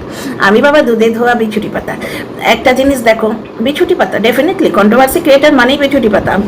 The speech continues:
ভেতর, মানে কিছু লোকের কাছে। বাচ্চাটাদের কথা বাদ দাও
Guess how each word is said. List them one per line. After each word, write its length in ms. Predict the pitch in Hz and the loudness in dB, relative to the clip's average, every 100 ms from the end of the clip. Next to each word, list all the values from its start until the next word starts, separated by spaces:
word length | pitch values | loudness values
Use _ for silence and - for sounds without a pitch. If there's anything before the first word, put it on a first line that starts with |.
| 185 | 0
ভেতর, 280 | 208 226 214 | 2 2 2
মানে 220 | 214 214 208 - - | 4 4 4 0 -8
কিছু 200 | 320 285 | -8 -6
লোকের 300 | 220 208 180 | -4 -6 -8
কাছে। 240 | 120 - - - - - - - - - - - - - - - - - - - - - - - - - - - - - - | -10 -12 -16 -18 -20 -20 -20 -20 -18 -18 -18 -18 -16 -16 -16 -14 -14 -12 -10 -10 -12 -12 -14 -14 -14 -14 -12 -12 -12 -6 0
বাচ্চাটাদের 500 | 190 190 233 240 262 | 0 2 2 4 4
কথা 200 | 277 285 | 2 2
বাদ 180 | 254 | 2
দাও 120 | 208 | 0